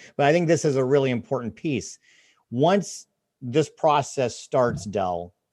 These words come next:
and, and let's just assume there's consistency every week, one person, five minutes,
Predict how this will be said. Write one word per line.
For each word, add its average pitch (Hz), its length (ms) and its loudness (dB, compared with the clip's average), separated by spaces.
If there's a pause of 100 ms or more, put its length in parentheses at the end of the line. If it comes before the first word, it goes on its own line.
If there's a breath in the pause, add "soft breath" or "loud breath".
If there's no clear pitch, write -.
and, 107 420 -6 (100)
and 110 380 -6
let's 135 280 -2
just 147 180 -6
assume 147 400 -4
there's 127 220 -2
consistency 120 880 -6 (140)
every 147 280 0
week, 131 440 -4 (480)
one 123 280 -2
person, 113 600 -4 (280)
five 123 240 0
minutes, 117 500 -6